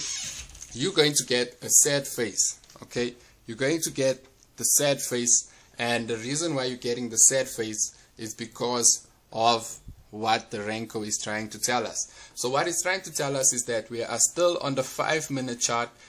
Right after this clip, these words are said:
and obviously that it's not on the two minute chart. So how are you going to install a two minute chart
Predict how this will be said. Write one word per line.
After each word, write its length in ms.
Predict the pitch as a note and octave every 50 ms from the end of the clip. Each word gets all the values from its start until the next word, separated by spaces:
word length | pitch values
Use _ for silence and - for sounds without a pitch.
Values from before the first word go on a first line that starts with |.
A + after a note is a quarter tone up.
| - - -
and 180 | A2+ A#2 - -
obviously 720 | C3 C3+ C3 C3+ C3 B2+ - - A#2 A#2+ A#2 A2+ A2+ - - _ _ _
that 180 | - A#2 A2 G#2+
it's 180 | A2 - -
not 320 | B2 A#2+ A#2+ A#2+ A#2+ - - - A#2+
on 140 | A2+ A2
the 120 | A2 A2 G#2+ G#2 A2 - - -
two 320 | C3 B2 B2 B2 A#2+ A#2+ - -
minute 360 | - G#2+ G#2+ G2+ G2+ G2+ F#2+ -
chart. 320 | - G2 F#2+ - - -
So 160 | - - -
how 300 | G#2 G#2+ B2+ C#3+ - D#3
are 120 | - C3 C3+
you 120 | C3 A#2+
going 260 | - - A#2+ A#2+ A#2+
to 140 | - - A#2+
install 360 | A2 - - - B2+ A#2+ A#2
a 80 | A2 G#2
two 160 | - - D#3
minute 300 | D#3 D3 C3 B2+ A#2+ A#2
chart 320 | - - A2 A2 A2+ -